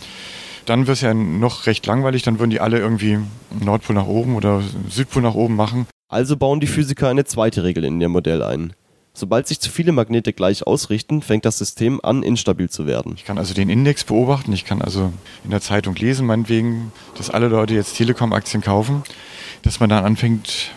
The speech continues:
Speaker 1: ja, zufällig was anderes zu machen. Also dann letztlich quasi nervös wird oder abspringt von der Idee. Das führt also dazu, dass dieses kleine Spielmodell, dieses erweiterte Magnetmodell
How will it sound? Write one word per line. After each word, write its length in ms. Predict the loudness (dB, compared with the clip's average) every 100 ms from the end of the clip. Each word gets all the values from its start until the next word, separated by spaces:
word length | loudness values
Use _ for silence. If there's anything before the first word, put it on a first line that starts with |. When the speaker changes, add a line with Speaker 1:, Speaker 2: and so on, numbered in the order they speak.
| 2
Speaker 1:
ja, 160 | 2
zufällig 440 | 2 0 2 2 0
was 100 | 0
anderes 280 | 0 0 -2
zu 100 | -6
machen. 240 | -6 -6 -8
Also 160 | -6
dann 320 | 0 0 0 -2 -10 -18 -2
letztlich 480 | 0 0 -2 -4 -6
quasi 320 | -2 0 0 2
nervös 440 | 2 4 2 2
wird 260 | 2 0 -2 -16 -20 -20 -12
oder 240 | -2 0
abspringt 380 | 0 0 2 0
von 140 | 0 -2
der 100 | -2
Idee. 340 | -4 -6 -4 -8 -14 -20 -8
Das 120 | -4 0
führt 160 | 2
also 160 | 2 2
dazu, 380 | 0 0 0 0
dass 360 | 0 -2 -10 -10
dieses 500 | -4 0 0 0 -4 -4
kleine 240 | 0 2
Spielmodell, 520 | 2 0 2 2 2 2
dieses 160 | 0
erweiterte 520 | -2 0 2 0 0
Magnetmodell 720 | 0 0 0 0 0 2 2